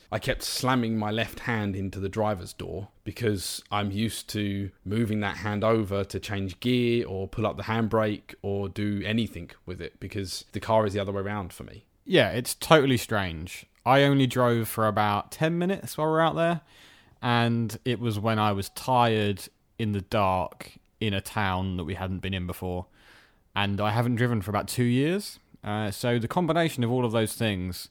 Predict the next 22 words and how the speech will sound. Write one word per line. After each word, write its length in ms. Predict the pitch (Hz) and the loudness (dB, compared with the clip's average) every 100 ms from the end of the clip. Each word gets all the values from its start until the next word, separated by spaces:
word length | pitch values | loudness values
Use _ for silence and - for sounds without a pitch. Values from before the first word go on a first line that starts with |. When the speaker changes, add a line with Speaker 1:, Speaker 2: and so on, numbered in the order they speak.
| _ | _
Speaker 2:
meant 400 | 95 98 98 - | -2 -2 -2 -4
that 180 | 98 73 | -6 -4
it 100 | 95 | -4
was 200 | 90 90 | -6 -8
pretty 520 | - - 110 87 95 | -12 -8 -8 -6 -8
freaky. 540 | 90 78 69 80 87 95 _ _ _ _ | -8 -8 -10 -10 -14 -16 _ _ _ _
So 580 | - - 95 90 90 78 | -12 -4 -2 0 -2 -2
I 60 | 90 | -4
can 140 | 110 | -4
totally 260 | 107 120 110 | 0 0 0
understand 540 | 104 - 104 95 92 | -2 -2 -2 -2 -4
that 320 | 87 87 - | -4 -4 -4
when 240 | 98 101 101 | -4 0 0
you're 340 | 104 98 92 | 0 0 -4
driving 340 | 87 107 98 95 | -2 0 0 0
on 80 | 92 | -4
the 40 | |
other 100 | 95 | -4
side 120 | - | -6
of 80 | 92 | -4
the 80 | 98 | 0
road, 320 | 120 135 139 | 2 2 0